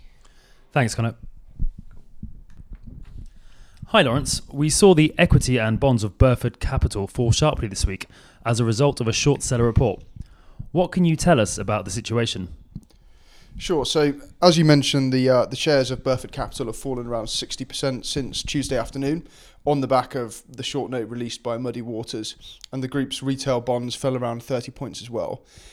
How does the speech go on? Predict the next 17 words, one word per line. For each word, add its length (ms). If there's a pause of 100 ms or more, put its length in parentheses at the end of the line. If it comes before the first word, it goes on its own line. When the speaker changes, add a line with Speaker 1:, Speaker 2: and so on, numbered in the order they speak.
(140)
Speaker 2:
Now, 120
Burford 340
Capital 360
is 140
a 40
legal 460
finance 540
specialist, 520
so 120
it's 140
involved 440
in, 300 (340)
amongst 320
other 160
things, 340
financing 540
litigation. 580